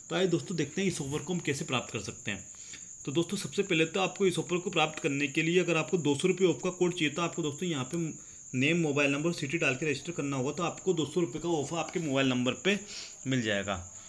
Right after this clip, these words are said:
तो दोस्तों, ये offer आ-, और कौन कौन से offer इसमें चल रहे हैं, तो दोस्तों, आपको इसके लिए आपको terms and condition पे click करना होगा।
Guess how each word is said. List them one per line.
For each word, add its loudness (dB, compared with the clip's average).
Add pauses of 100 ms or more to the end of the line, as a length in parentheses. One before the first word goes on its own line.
(220)
तो -8
दोस्तों, 0
ये 2
offer 4
आ-, 10 (360)
और 4
कौन 0
कौन 2
से -2
offer 2
इसमें -4
चल -2
रहे -4
हैं, -2
तो -2
दोस्तों, -2
आपको -2
इसके -2
लिए 0
आपको -2
terms -2
and -6
condition -2
पे 0
click -2
करना -2
होगा। 0